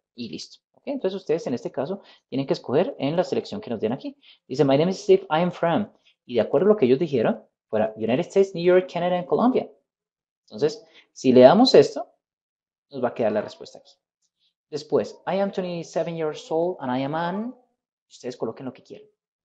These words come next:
Voy a colocar lo que ustedes quieran, pero que esté correcto, obviamente. Esta está incorrecta, housewife, ¿ok? Porque él no es una ama de casa, pero vamos a darle clic para que vean ustedes cómo nos va a quedar.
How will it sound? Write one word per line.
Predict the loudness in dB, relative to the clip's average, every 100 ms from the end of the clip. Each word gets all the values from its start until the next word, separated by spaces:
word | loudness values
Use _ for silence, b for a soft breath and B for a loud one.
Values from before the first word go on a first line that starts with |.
| _
Voy | -2
a | 0
colocar | 0 -2 -4
lo | -10
que | -12
ustedes | -6 -4 -2
quieran, | 0 0 -2 -8
pero | -14
que | -14 -20
esté | -20
correcto, | -8 -4 -4 -6 -10
obviamente. | -8 -8 -10 _ _ b b b _ _ _ _ _
Esta | -10 -6
está | -2 -2
incorrecta, | -2 -2 -2 -2 -8 -20 -20 _
housewife, | -2 -2 0 -4 -6 -14
¿ok? | -6 -4 -2
Porque | -4 0 2
él | 2
no | 2 0
es | -4
una | -8
ama | -6 -8
de | -2
casa, | -2 -2 -6
pero | -2 -2
vamos | -2 -2
a | 0
darle | 0 -2
clic | 0 -2 -2 _
para | -2 -2
que | -4 -6 -6
vean | -2 -2
ustedes | -2 -4 -4 -4 -6
cómo | -4 -2 -2
nos | -6 -8
va | -12
a |
quedar. | -6 -6